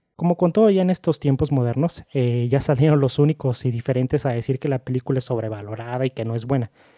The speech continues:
Mi sugerencia es, no les hagan caso a esas voces. Véanla por ustedes mismos y formen su criterio.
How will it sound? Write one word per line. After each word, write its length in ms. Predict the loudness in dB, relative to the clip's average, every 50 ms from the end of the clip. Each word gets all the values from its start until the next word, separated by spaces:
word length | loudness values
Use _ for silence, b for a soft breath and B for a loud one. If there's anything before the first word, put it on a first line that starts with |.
| b b b b
Mi 100 | -2 0
sugerencia 500 | 0 0 0 2 0 0 2 2 2 0
es, 140 | 0 -2 b b b b b b b -6
no 140 | 0 2 2
les 140 | 4 4
hagan 160 | 4 4 2 2
caso 200 | -2 -2 -2 -2
a 20 |
esas 200 | -2 -2 -4 -4
voces. 360 | -6 -10 -14 -16 -20 -20 _ _ _ _ _ _ _ _ _ _ _ _ _ -6
Véanla 340 | 0 2 2 2 2 0
por 140 | 0 0 -2
ustedes 300 | -2 0 0 -2 0 0
mismos 340 | -2 -2 0 -2 -4 -6 _ _ -8
y 100 | -8 -6
formen 320 | -2 0 0 2 2 0
su 120 | -2 -4 -6
criterio. 440 | -6 -6 -6 -6 -8 -10 -10 -14